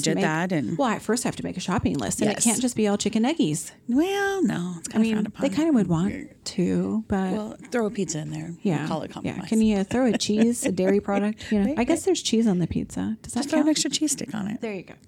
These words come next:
Speaker 1: You'll
Speaker 2: True.
Speaker 1: be fine.
Speaker 2: True. Good
Speaker 1: <laughs>
Speaker 2: point. A big change happened in twenty twenty, and we weren't made aware of it until just recently, is, is that they were starting to realize that there are big deficits with our
Speaker 1: Mm-hmm.
Speaker 2: community as,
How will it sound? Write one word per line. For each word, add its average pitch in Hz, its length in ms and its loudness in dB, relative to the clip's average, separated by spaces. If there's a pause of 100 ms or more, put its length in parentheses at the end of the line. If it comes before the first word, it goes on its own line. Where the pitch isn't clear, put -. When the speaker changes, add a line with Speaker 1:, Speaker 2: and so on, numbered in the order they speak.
Speaker 1:
You'll 277 100 0
Speaker 2:
True. 277 80 0
Speaker 1:
be - 80 0
fine. 247 300 0
Speaker 2:
True. - 240 4 (120)
Good 240 140 2
Speaker 1:
<laughs> 403 100 -2
Speaker 2:
point. 202 220 2 (560)
A 202 60 -2
big 294 200 -2
change 202 220 0
happened 185 300 -2
in 185 40 -2
twenty 180 220 -4
twenty, 185 240 -2
and 185 120 2
we 226 120 4
weren't 285 220 0
made 180 160 4
aware 175 340 2
of 175 80 2
it 165 160 2
until 175 300 2
just 170 260 0
recently, 196 520 2
is, 175 200 0
is 202 120 0
that 214 200 -2
they 208 240 2
were 269 160 2
starting 208 400 0
to 233 160 -2
realize 190 460 2
that 175 100 -4
there 185 240 0
are 180 60 0
big 185 380 0
deficits 208 760 -2
with 196 260 0
our 208 260 2
Speaker 1:
Mm-hmm. 135 120 0
Speaker 2:
community 190 460 0
as, 190 180 -2